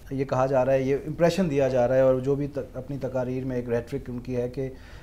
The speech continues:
ये बड़े, ये, ये संग दिल किस्म के लोग हैं और पता नहीं क्या-क्या, वो तो मैं यहाँ कैमरे में कह भी नहीं सकता क्या कुछ कहा जा रहा है। तो मकसद ये है कि, अ, ये जो प्रेजेंट मैनेजमेंट जब आई थी दो हज़ार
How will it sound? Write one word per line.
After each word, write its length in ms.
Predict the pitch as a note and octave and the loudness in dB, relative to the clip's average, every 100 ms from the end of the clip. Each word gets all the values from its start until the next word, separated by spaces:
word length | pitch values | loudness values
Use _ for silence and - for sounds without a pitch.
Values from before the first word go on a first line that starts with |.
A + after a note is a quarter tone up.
| - - | -16 -6
ये 100 | C#3+ | -2
बड़े, 260 | C#3 C#3+ D3 | 0 2 2
ये, 440 | C#3 C#3+ C3+ B2+ | 0 -2 -4 -8
ये 200 | C3 C3+ | -8 -8
संग 280 | A#2+ D3 C#3 | -4 -4 -2
दिल 180 | C3+ C#3+ | -2 -2
किस्म 260 | C#3 C3+ C3 | -4 -6 -6
के 100 | C3+ | -4
लोग 280 | B2+ C3 | -4 -6
हैं 140 | B2 C3 | -6 -6
और 100 | C3 | -4
पता 180 | D#3 F3+ | -2 -2
नहीं 120 | E3+ | 2
क्या-क्या, 340 | D#3 C#3+ D3+ | 4 4 4
वो 200 | C3+ C#3+ | 2 -2
तो 100 | C#3+ | -4
मैं 120 | C#3+ | -4
यहाँ 260 | C3+ C3 - | -2 -4 -6
कैमरे 260 | B2+ C3 C3+ | -6 -4 -4
में 120 | C3+ | -2
कह 140 | C#3 | 0
भी 80 | C#3 | 0
नहीं 100 | D3+ | -2
सकता 280 | B2 - B2 | -4 -6 -6
क्या 180 | B2+ A#2+ | -2 -2
कुछ 160 | B2 | -2
कहा 200 | - A#2 | -4 -2
जा 140 | A#2+ A2+ | 0 -2
रहा 120 | D3 | -2
है। 60 | - - - - - - - - | -6 -14 -18 -18 -18 -20 -8 -2
तो 240 | G3+ - - D3 | -2 -2 -10 -6
मकसद 300 | C3+ G#3+ G#3 | -2 0 2
ये 120 | F#3+ | 2
है 120 | F#3+ | 2
कि, 120 | F#3+ | 0
अ, 100 | G3+ - - - - C#3 C#3 C#3 - - C#3 | -4 -8 -18 -16 -8 -2 -2 -2 -6 -14 -8
ये 100 | C#3 | -4
जो 80 | D3+ | -2
प्रेजेंट 340 | D3+ D3 F#3+ | 2 4 4
मैनेजमेंट 360 | D#3+ D3+ D#3+ D#3 | 2 2 2 0
जब 160 | C#3+ | 0
आई 120 | A2+ | 0
थी 220 | A#2 C3 F3+ - - - - - - - - | -2 -8 -12 -16 -18 -18 -20 -20 -18 -18 -10
दो 200 | B2 C3+ | -4 -2
हज़ार 640 | C3+ B2+ B2 B2 A#2 A#2 | 2 2 2 2 0 -2